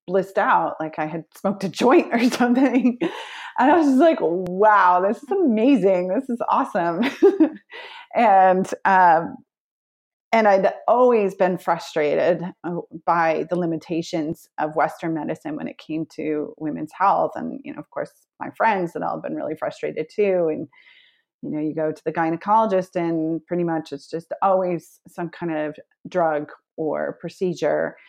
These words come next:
And, um, you know, a lot of times the drugs, especially if it's like, "Oh, you have cramps, well, how about birth control?" Or if, and if your period's irregular, "How about birth control?" It's always, the answer is always some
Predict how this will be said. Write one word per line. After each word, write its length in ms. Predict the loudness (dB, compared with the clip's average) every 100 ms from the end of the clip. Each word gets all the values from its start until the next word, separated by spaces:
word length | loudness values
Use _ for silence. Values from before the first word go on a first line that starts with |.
| -20 _ -8
And, 460 | -6 -4 -6 -8 -12 _
um, 380 | -6 -6 -6 -10 -6
you 80 |
know, 120 | -2 0
a 40 |
lot 180 | 0 0
of 80 | -2
times 360 | -6 -6 -8
the 100 | -8
drugs, 460 | 0 2 2 0 -4
especially 400 | -8 -6 -6 -6
if 80 | -8
it's 120 | -8
like, 120 | -8 -4
"Oh, 80 |
you 120 | -2 -2
have 160 | -6
cramps, 420 | -10 -8 -8 -8 -4
well, 300 | 0 0 -2
how 140 | -2
about 200 | -2 0
birth 200 | -2 -8
control?" 400 | -14 -10 -8 -6
Or 80 | -6
if, 100 | -10 _ _
and 140 | -8 -8
if 300 | -8 -14 -10
your 100 | -10
period's 380 | -4 -4 -2 -2
irregular, 400 | -2 -2 -2 0
"How 100 | 0
about 220 | 0 -2
birth 260 | -6 -6
control?" 300 | -14 -10 -6
It's 120 | -2 0
always, 360 | 2 0 -2
the 80 | -4
answer 280 | -4 -6 -6
is 100 | -4
always 160 | -4 -4
some 260 | -10 -10